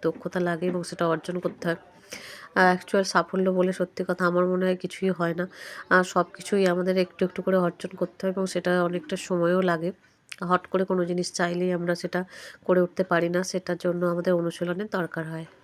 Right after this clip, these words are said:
পড়াশোনা শিখেই, চাকরি করলেই যে পড়াশোনার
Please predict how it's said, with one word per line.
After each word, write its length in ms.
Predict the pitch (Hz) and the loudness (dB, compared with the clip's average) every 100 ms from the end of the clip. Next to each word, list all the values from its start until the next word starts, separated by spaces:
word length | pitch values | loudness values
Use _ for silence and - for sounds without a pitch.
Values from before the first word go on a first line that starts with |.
| _ - | _ 4
পড়াশোনা 440 | 185 185 196 190 | 4 4 0 -2
শিখেই, 500 | 190 185 - 190 185 | -2 -6 0 0 0
চাকরি 420 | 185 180 165 185 | 2 -2 0 -4
করলেই 360 | 185 190 180 185 | 0 0 2 2
যে 140 | 190 | 0
পড়াশোনার 520 | 185 170 175 185 180 | 2 2 2 0 0